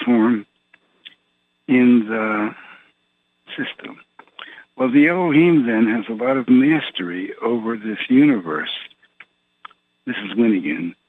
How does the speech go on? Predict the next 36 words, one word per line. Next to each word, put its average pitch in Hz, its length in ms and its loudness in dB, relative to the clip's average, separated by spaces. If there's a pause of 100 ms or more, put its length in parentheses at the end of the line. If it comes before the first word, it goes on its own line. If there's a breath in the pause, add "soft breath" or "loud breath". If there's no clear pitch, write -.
(340)
that 107 140 -10
they 139 160 2
had, 117 280 -6 (180)
were 120 120 -4
creating, 117 720 -2 (840 loud breath)
but 131 160 -4
they 135 120 2
do 131 160 4
not, 151 480 2
they 123 120 -2
do 123 160 4
not, 147 340 4
let 143 140 4
me 139 140 6
just 123 240 -6
finish 135 300 4
my 117 180 -2 (100)
thought 135 160 -2
and 110 160 -4
I'll 87 80 -6
turn 120 280 -2
right 113 260 -4
back. 131 240 -4 (1040 loud breath)
They 131 100 0
don't 165 320 2
because 135 320 -2
it's 120 140 -8
created 127 540 0
with 120 140 -4 (120)
free 123 180 -2
will, 127 400 -4 (460)
and 104 120 0
they 120 100 -2
can't 147 460 2 (320)
mastery 113 920 0 (1040)
something 101 560 -2